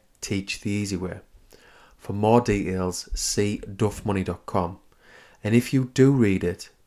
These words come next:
please leave an honest review. Personally,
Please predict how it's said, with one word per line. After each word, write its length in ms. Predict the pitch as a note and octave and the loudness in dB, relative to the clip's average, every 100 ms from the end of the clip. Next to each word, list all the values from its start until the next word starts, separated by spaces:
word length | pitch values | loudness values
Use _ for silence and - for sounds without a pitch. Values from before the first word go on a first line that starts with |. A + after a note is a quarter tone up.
| - | -12
please 440 | - A2 A#2 A#2+ | -4 2 2 2
leave 300 | G#2 G2+ F#2+ - | 0 0 -2 -6
an 80 | |
honest 260 | F2+ F#2 - | -4 -4 -6
review. 380 | F#2 F#2+ F2 F2 _ _ _ - _ _ - | -6 -2 -2 -4 _ _ _ -20 _ _ -8
Personally, 840 | - B2+ D3 C#3+ G2+ F2 E2+ F2 | 0 2 2 0 -4 -4 -6 -10